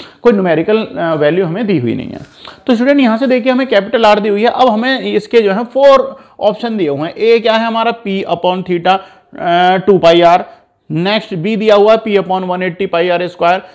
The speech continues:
सी दिया हुआ है P upon three sixty into pi आर स्क्वायर, और जो डी दिया हुआ है P upon seven twenty into two pi आर स्क्वायर। तो स्टूडेंट हम जानते हैं कि जो हमारा, अ, जो, अ, सेक्टर का जो होता है हमारा एंगल, उसका एरिया क्या होता है, area of the,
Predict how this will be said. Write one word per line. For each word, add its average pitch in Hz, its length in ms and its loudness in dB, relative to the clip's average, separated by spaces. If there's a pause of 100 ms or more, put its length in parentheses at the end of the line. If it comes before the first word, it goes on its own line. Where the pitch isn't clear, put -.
(100)
सी 247 240 -4
दिया 233 160 2
हुआ 226 160 6
है 240 60 4
P - 100 -2 (140)
upon 220 260 0
three 202 320 -4
sixty 202 300 -6 (100)
into 196 280 -4
pi 151 200 2
आर 151 120 0
स्क्वायर, 185 320 2
और 202 260 2
जो 226 140 4
डी 208 220 -2
दिया 190 180 -2
हुआ 156 140 2
है 196 200 -2
P 254 160 -2 (120)
upon 180 460 -2 (340)
seven 220 280 0
twenty 170 380 -2 (140)
into 196 260 -2 (140)
two 226 180 -2
pi 117 160 2
आर 98 180 -8
स्क्वायर। 110 300 -12 (280)
तो 247 80 2
स्टूडेंट 262 320 -4
हम 240 240 -2
जानते 214 320 2
हैं 220 180 -4
कि 247 80 0
जो 240 100 0
हमारा, 196 340 0
अ, 190 640 -2
जो, 220 200 4
अ, 240 180 0
सेक्टर 185 640 -2
का 240 140 2
जो 202 160 2
होता 170 340 0
है 170 140 2
हमारा 170 280 0
एंगल, 165 400 -4
उसका 170 280 -2
एरिया 170 340 0
क्या 180 140 0
होता 180 180 0
है, 202 60 -2
area 185 400 2
of 151 140 2
the, 160 200 0